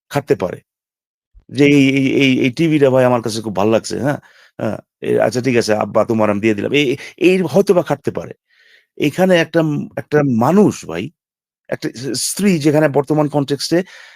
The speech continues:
আপনার এই, এই ধরনের রিলেশনশিপ মানে, মানে ম্যারেজ হচ্ছে গিয়ে ইয়ে, merger of equals, তাই না? এখানে, আ, হাজব্যান্ডও স্ত্রীর উপরে না, স্ত্রীও হাজব্যান্ডের উপরে না। এরকম দুজনে মিলে, হ্যাঁ, তো দুজনের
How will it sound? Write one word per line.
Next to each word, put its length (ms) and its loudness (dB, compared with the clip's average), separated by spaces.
আপনার 360 -2
এই, 460 -2
এই 160 2
ধরনের 300 2
রিলেশনশিপ 540 -4
মানে, 180 0
মানে 240 0
ম্যারেজ 540 -2
হচ্ছে 260 -6
গিয়ে 260 -2
ইয়ে, 280 -4
merger 280 2
of 120 2
equals, 520 -2
তাই 80 0
না? 100 0
এখানে, 380 0
আ, 80 -2
হাজব্যান্ডও 680 0
স্ত্রীর 260 -2
উপরে 220 2
না, 180 0
স্ত্রীও 300 2
হাজব্যান্ডের 420 0
উপরে 200 -4
না। 80 -10
এরকম 420 0
দুজনে 340 0
মিলে, 320 2
হ্যাঁ, 140 -2
তো 120 -6
দুজনের 480 0